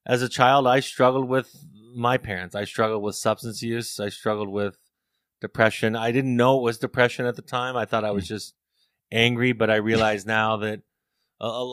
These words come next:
Speaker 1: a lot of the things that were going on in my life with my parents, with my family, um,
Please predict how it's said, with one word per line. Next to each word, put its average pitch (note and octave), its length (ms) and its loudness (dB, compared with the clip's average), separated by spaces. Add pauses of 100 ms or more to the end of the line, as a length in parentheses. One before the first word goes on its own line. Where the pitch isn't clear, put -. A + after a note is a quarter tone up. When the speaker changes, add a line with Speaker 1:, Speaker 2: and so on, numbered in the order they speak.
(160)
Speaker 1:
a C3 60 -2
lot B2 220 8
of A#2 80 -2
the B2 80 0
things B2+ 220 0
that B2 80 -2
were A2+ 80 -2
going A#2 240 4
on A2+ 200 0
in A2+ 60 -2
my A2 160 0
life A2 340 2
with A2 160 -2
my G#2+ 160 0
parents, A2 420 -4
with A2 160 -6
my G#2+ 180 -2
family, A2 600 -4 (500)
um, G#2+ 760 -4